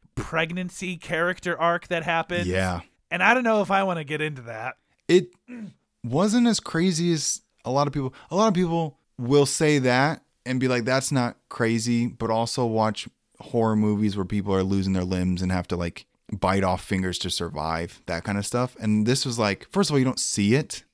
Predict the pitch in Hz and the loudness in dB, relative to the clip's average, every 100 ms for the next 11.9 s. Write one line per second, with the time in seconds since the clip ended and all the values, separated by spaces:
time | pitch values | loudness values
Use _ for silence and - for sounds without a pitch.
0 | _ - 117 113 - _ _ 160 139 180 | _ 0 2 0 -2 _ _ -6 0 2
1 | 220 208 - 160 147 165 160 147 139 139 | 2 2 -4 -6 -2 0 -2 -4 -2 0
2 | 127 113 101 85 71 60 - _ _ - | 2 2 2 0 -2 -8 -14 _ _ -4
3 | 117 120 107 98 87 - 107 117 - 101 | 6 6 8 4 2 -2 -4 -6 -8 -6
4 | 117 113 120 110 110 101 - _ - - | 0 2 2 2 0 0 -6 _ -10 -6
5 | 151 160 165 156 147 147 139 131 135 101 | -4 -2 -2 -4 -6 -4 -2 -2 -4 -6
6 | - - - _ - 233 220 175 190 175 | -10 -12 -18 _ -4 0 0 0 4 6
7 | 196 208 196 - - 180 - 240 - - | 6 6 2 0 -2 0 4 2 2 -4
8 | - 175 185 - _ _ - 117 143 170 | 2 4 4 2 _ _ -6 2 4 6
9 | 202 _ _ - - 180 143 - - _ | 4 _ _ -4 4 4 4 -6 -12 _
10 | - 170 - 202 - 147 160 143 104 135 | -2 -2 4 2 2 0 2 2 4 2
11 | 110 113 131 131 98 95 92 135 | 2 4 6 6 2 2 2 0